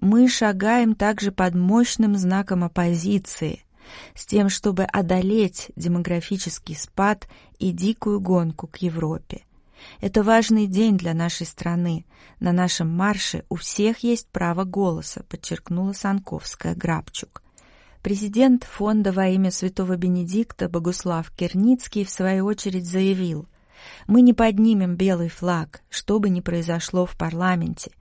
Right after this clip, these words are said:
Мы будем продолжать бороться до тех пор, пока права ещё не родившихся детей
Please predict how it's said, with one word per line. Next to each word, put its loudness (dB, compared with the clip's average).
Мы 2
будем 0
продолжать 0
бороться 0
до -6
тех -8
пор, -2
пока -2
права 0
ещё 0
не 2
родившихся -2
детей 0